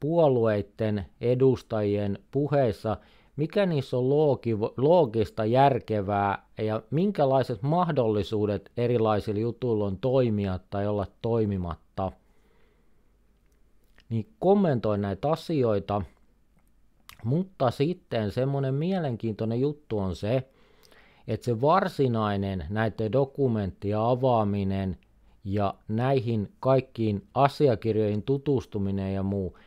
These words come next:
niin, äh, sen mä teen sit taas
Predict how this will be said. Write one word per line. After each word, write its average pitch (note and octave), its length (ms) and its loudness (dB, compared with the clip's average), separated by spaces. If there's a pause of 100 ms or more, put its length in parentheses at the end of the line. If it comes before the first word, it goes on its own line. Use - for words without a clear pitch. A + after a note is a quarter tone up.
(360)
niin, G#2+ 380 -2 (340)
äh, - 160 -14
sen F#3+ 520 0 (280)
mä A#2+ 220 0
teen B2+ 320 2
sit C3 320 0
taas C3 380 2